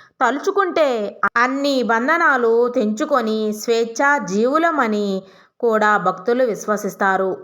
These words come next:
అందుకే రమణ మహర్షి ఈ ప్రాంతాన్ని heart of earth అంటారు. ఈ భూమికే గుండెగా భావించారు. అలానే అభివర్ణించారు. స్కంద పురాణంలో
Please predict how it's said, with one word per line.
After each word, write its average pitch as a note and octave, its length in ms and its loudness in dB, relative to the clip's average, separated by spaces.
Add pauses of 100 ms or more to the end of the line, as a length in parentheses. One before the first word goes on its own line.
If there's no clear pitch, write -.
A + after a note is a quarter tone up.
అందుకే G#3 600 -2 (300)
రమణ C4 340 2
మహర్షి E4 460 0
ఈ C4 280 0
ప్రాంతాన్ని C4 1000 0 (360)
heart C#4+ 340 2
of D4 360 0
earth A3 320 -2
అంటారు. G3 580 0 (480)
ఈ D4+ 180 0
భూమికే C4+ 680 0
గుండెగా C4+ 600 2
భావించారు. G3+ 960 0 (200)
అలానే G#3+ 720 0 (320)
అభివర్ణించారు. G#3+ 1160 0
స్కంద A#3+ 400 -2
పురాణంలో A#3+ 920 2